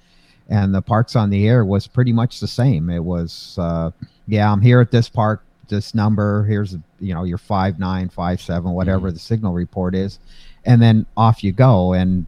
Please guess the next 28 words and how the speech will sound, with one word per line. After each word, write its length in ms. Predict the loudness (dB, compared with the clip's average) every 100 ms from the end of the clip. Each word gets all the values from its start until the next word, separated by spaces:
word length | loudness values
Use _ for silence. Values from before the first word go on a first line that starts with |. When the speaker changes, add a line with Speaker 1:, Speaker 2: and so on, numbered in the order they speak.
| 0
Speaker 1:
uh, 140 | 2
you're 240 | 2 2 0
not 260 | 2 0 -2 _ 0
getting 360 | 2 2 2
into 240 | 2 0 0
anything 640 | 0 0 0 -2 -2 -4
super 920 | -8 -4 -4 -2 -2 0 0 0 -2 0
in 240 | 0 2
depth 360 | 2 0 0 -8
as 100 | -8
far 220 | -4 -4
as 100 | -4
conversations 840 | -6 -4 -6 -4 -4 -4 -8 -8
or 100 | -6
anything. 440 | -6 -6 -8 -8 -10 -16 -20 -20 -14
So 240 | -6 -4
you're 160 | -2 -2
just, 280 | -2 -2
uh, 60 | -4 -4 _
doing 240 | 6 6 4
the 80 |
same 280 | 2 4 4
thing 220 | 4 0 2
over 300 | 2 2 2
and 80 | 2
over. 220 | 2 0
And 80 |
I, 140 | -2